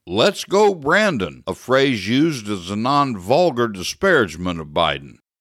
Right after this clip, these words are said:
N B C said the Oregon father used a right-wing slur, and A B C called it a vulgar insult.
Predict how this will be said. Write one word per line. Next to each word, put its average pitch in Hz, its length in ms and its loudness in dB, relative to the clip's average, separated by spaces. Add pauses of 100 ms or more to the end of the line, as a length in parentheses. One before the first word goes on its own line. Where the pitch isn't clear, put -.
(160)
N 120 180 0
B 113 180 0
C 170 340 0
said 113 340 0
the 110 140 0
Oregon 110 440 2
father 113 680 0
used 107 400 0
a 107 40 2
right-wing 110 840 -2
slur, 127 680 0
and 127 160 -2
A 139 180 2
B 123 220 -4
C 175 360 -2
called 107 380 2
it 123 220 0
a 113 80 0
vulgar 98 600 2
insult. 101 640 -4